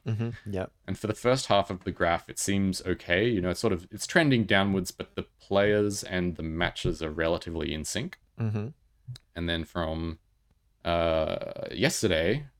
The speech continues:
Speaker 2: there is, sorry, I, I misspoke. Twenty thousand, not two thousand.
Speaker 1: Oh,
Speaker 2: Twenty thousand.
Speaker 1: okay. I was gonna say that's very low. That's
Speaker 2: Yeah.
Speaker 1: like, that's not a lot. Okay, f-, twenty thousand. All right, yep.
Speaker 2: Twenty thousand, yeah, okay.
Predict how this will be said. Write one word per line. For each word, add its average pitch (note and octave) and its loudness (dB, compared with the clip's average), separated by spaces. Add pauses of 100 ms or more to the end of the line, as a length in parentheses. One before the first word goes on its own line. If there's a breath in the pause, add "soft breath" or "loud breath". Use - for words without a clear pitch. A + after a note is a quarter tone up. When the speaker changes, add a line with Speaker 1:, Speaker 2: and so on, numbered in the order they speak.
Speaker 2:
there E2 2
is, E2 -2 (2250)
sorry, F2+ 4
I, F2+ 6
I F#2 -2
misspoke. F2+ 0
Twenty A#2 4
thousand, D#2 0 (140)
not - -12
two - -18
thousand. - -10
Speaker 1:
Oh, B2+ 8
Speaker 2:
Twenty G2+ 4
thousand. C3 2
Speaker 1:
okay. F#2 2
I A2+ 8
was C3+ 6
gonna C3+ 6
say A2+ 4
that's A#2 6
very F#2+ 6
low. E2 2 (200)
That's F#2+ 0
Speaker 2:
Yeah. A#2 4
Speaker 1:
like, C2+ 0
that's - -2
not G#2+ 0
a F#2 -2
lot. F2 0
Okay, F2+ -2
f-, - -12 (140)
twenty G2 -4
thousand. - -10
All A2 2
right, F#2 0
yep. G2+ -4 (1400)
Speaker 2:
Twenty A#2+ -6
thousand, G#2+ -6
yeah, G#2 -6
okay. - -12